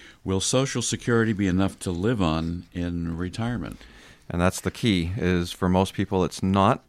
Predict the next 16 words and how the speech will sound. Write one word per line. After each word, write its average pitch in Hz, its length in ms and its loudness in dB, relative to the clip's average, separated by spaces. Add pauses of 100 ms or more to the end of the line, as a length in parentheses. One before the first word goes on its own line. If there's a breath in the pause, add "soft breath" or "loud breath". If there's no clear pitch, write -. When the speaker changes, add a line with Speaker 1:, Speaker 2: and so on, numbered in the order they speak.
(160)
Speaker 2:
uh, 85 220 -2
or 87 200 0
at - 80 -2
least 92 240 -2
not 95 220 2
without 90 400 0
scaling 90 480 0
back 92 320 4
a - 60 -4
lot 87 340 4
of 87 320 -2 (440 loud breath)
things 92 260 2
that 95 120 -2
you 90 400 2 (380 loud breath)
may 90 240 4
enjoy, 95 500 6